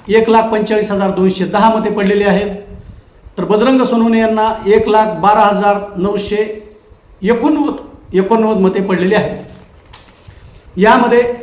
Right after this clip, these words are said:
पंकजा मुंडे यांना आष्टीमधून बत्तीस हजार दोनशे एकवीस मतांची आघाडी मिळालेली आहे. त्यानंतर केजमध्ये, केजमध्ये पंकजा मुंडे यांना एक लाख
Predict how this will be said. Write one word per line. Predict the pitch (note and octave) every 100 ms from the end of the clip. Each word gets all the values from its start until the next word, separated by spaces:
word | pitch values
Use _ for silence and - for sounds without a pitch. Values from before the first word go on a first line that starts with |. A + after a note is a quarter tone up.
| - - - -
पंकजा | A3 B3 A#3+
मुंडे | A3 B3 B3+
यांना | B3+ G#3
आष्टीमधून | G#3+ G3+ G#3 B3+ A3+ A3+ A3+ B3 D#3
बत्तीस | G#3+ - -
हजार | G#3+ G#3+ A3
दोनशे | F#3 F#3+ G#3 F#3+ A3 G#3+ -
एकवीस | G3+ G#3+ C4+ G3+
मतांची | G3 G3+ G3 - G#3 A3+ - -
आघाडी | D#3+ F3 G3+
मिळालेली | G3+ G3+ G3+
आहे. | G3 F#3+ G#3 - - - - - - - _
त्यानंतर | G#3+ A3+ A#3 - A#3 - - - - - -
केजमध्ये, | B3 B3+ G#3+ F3 D#3+
केजमध्ये | - A#3 A#3 A#3 A#3
पंकजा | A#3+ G#3+ G#3 A3 G3
मुंडे | G#3+ A3+ B3 A#3
यांना | A3 G#3+ A3 A3 -
एक | A3+ A#3+
लाख | G#3+